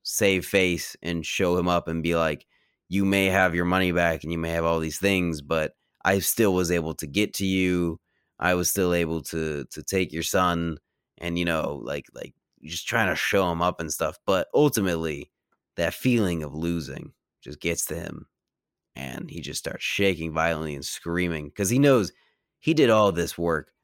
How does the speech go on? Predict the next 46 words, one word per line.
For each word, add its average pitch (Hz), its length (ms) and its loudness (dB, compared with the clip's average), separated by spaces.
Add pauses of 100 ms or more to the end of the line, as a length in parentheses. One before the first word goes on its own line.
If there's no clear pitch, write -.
(100)
because 95 280 0
it 92 60 0
just 87 200 -6
got 92 260 2
to 78 80 -6
him. 76 200 -8
Like, 73 300 -10 (220)
like, 87 160 -4 (120)
all 113 180 4
the, 107 120 -2
the 107 140 4
idea 104 360 4
of 104 60 2
this 85 140 0
money 85 360 0
just 76 180 -8 (120)
got 87 280 2
to 85 60 -4
him, 73 160 -6
and 69 100 -8
it 69 160 -12
broke 90 300 0
him. 69 240 -10 (400)
And 76 100 -4
he 87 80 0
got 98 220 4
to 101 60 -2
this 87 120 -2
point 98 200 0
where 73 100 -2
he 87 80 -2
was 78 100 -4
kidnapping 92 640 0
this 76 120 -8
guy's 76 240 -8
son 87 520 0 (300)
and - 160 -16
killing 110 420 2
people, 85 580 0 (560)
and 90 200 0
it 87 60 0
just, 80 320 -8
it 82 160 -4
completely 95 580 -2
broke 90 320 2
him, 82 220 -4